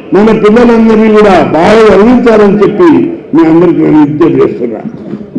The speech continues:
సస-, ఇప్పుడు దేశంలో మీరు అందరూ గుర్తు పెట్టుకోవాలి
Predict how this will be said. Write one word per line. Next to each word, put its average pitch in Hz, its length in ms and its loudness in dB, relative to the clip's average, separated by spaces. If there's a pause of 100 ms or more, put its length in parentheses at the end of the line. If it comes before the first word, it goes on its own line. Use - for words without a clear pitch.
(280)
సస-, 202 420 0 (260)
ఇప్పుడు 233 200 0 (160)
దేశంలో 262 520 2 (460)
మీరు 226 200 0
అందరూ 262 420 2
గుర్తు 247 220 0
పెట్టుకోవాలి 202 480 0